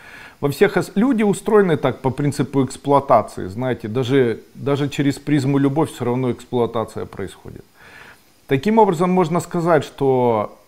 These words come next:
любая коммуникация, и, и в том числе любовь, которая проявляется, она связана с тем, может быть человек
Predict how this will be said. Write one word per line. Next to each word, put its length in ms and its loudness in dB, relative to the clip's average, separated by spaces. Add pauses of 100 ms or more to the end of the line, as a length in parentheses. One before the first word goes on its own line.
(120)
любая 540 6
коммуникация, 920 2 (140)
и, 560 2 (160)
и 100 0
в 80 -10
том 260 6
числе 380 -2
любовь, 420 0
которая 440 0
проявляется, 880 -2
она 220 2
связана 440 -2
с 80 -8
тем, 380 -2
может 320 -2
быть 220 -2
человек 580 0